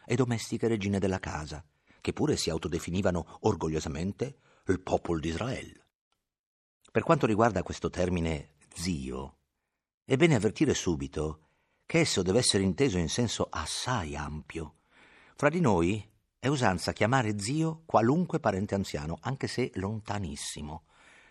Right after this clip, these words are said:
E poiché tutte o quasi le persone anziane della comunità alla lunga sono nostre parenti,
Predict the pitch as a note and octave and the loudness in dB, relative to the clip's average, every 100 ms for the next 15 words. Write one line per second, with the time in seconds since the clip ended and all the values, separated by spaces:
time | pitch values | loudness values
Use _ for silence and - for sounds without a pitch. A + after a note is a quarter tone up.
0 | - A#2+ D#3+ E3 G#3 - G3+ - B2+ A2 | -6 0 0 2 0 2 -4 2 2 4
1 | F#2+ E2+ D2+ E2 D#2+ - F2 F2 - E3 | 6 4 2 0 0 2 0 0 0 0
2 | D3 E2 D2 - F#2 A#2+ D#2+ D2 - E2+ | 0 0 -2 0 0 2 0 -2 -2 -2
3 | D#2+ F2+ D#2+ - - F#2 E2 D#2+ C2+ B1+ | -2 -2 -4 -6 -4 0 2 0 -4 -8
4 | C#2 - - - G#2 F#2 G2 - F#2 F2 | -10 -12 -20 -4 0 4 2 0 0 2
5 | D#2 D2 - A2 | 0 -4 -8 -12